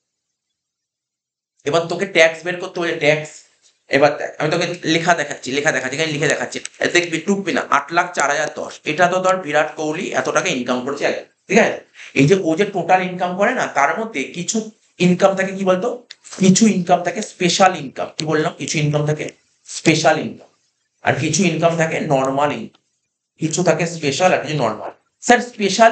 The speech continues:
income কাকে বলে? তোরা টুয়েলভে প্রচুর পড়েছে special income, বল একটা নাম্বার না।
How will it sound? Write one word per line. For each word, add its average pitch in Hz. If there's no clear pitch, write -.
income 233
কাকে 208
বলে? 220
তোরা 220
টুয়েলভে 226
প্রচুর 233
পড়েছে 170
special 151
income, 120
বল 180
একটা 180
নাম্বার 160
না। -